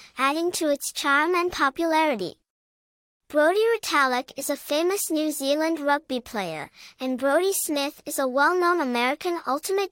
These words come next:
disc player and trick shot artist. In terms of popularity,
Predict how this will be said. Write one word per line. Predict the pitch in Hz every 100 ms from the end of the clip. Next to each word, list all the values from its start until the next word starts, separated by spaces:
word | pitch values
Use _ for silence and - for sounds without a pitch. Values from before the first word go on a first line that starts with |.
| -
disc | 294 302 - -
player | 302 262 294 370 370
and | 262 269
trick | - 370 -
shot | - 285 254 -
artist. | 214 190 180 - - - _ _ _ _ _ _ _ _ -
In | 311 302
terms | 370 392 440 415
of | 359
popularity, | - 294 302 330 277 277 247 277